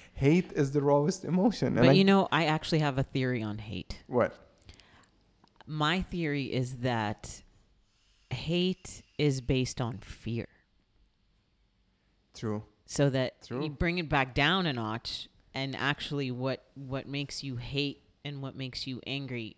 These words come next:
Speaker 2: and what makes you all these things is fear.
Speaker 1: Yeah. But,
Speaker 2: Um,
Speaker 1: okay, let, let's call it the passive agent
Speaker 2: The
Speaker 1: of that
Speaker 2: passive.
Speaker 1: em-, yeah, of that emotion. Fear, 'cause fear is, you keep it to yourself sometimes.
Speaker 2: Yeah.
Speaker 1: Hate is what you outward
Speaker 2: Yeah.
Speaker 1: the emotion with.
Speaker 2: So, 'cause think
Speaker 1: It's the
Speaker 2: about the,
Speaker 1: vehicle.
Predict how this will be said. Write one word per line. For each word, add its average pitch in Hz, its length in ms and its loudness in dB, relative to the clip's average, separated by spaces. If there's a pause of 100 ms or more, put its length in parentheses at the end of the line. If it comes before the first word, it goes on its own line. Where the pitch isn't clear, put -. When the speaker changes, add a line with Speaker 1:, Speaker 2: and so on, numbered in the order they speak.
Speaker 2:
and 123 140 -10
what 120 160 -12
makes 127 320 -10
you 127 120 -8
all 113 240 -4
these 117 240 -8
things 139 420 -6
is - 140 -6
fear. - 480 -8 (420)
Speaker 1:
Yeah. 90 180 -4 (640)
But, 135 140 -2
Speaker 2:
Um, 127 220 -2
Speaker 1:
okay, 160 220 4
let, 151 200 2
let's 165 180 2
call 165 200 6
it 147 100 4
the 135 80 6
passive 139 440 4
agent 95 600 -4 (220)
Speaker 2:
The 170 160 2
Speaker 1:
of 117 100 6
that 143 80 0
Speaker 2:
passive. 220 140 4
Speaker 1:
em-, 220 160 0
yeah, 196 180 2
of 139 180 -2
that 139 200 4
emotion. 110 360 -2
Fear, 117 320 4
'cause - 220 -2
fear 196 240 2
is, 151 160 0 (120)
you 143 100 -4
keep - 180 0
it 156 100 2
to 143 60 4
yourself 123 320 2
sometimes. 87 460 -8 (440)
Speaker 2:
Yeah. 151 140 10
Speaker 1:
Hate 208 140 6
is 160 160 6
what 147 240 6
you 147 160 0
outward 120 760 0
Speaker 2:
Yeah. 143 280 -2
Speaker 1:
the 120 120 -2
emotion 117 460 -4
with. 67 140 -12 (200)
Speaker 2:
So, - 180 -6
'cause 233 220 2
think 277 140 4
Speaker 1:
It's - 80 4
the 269 80 6
Speaker 2:
about 254 60 8
the, 175 80 10
Speaker 1:
vehicle. 98 320 2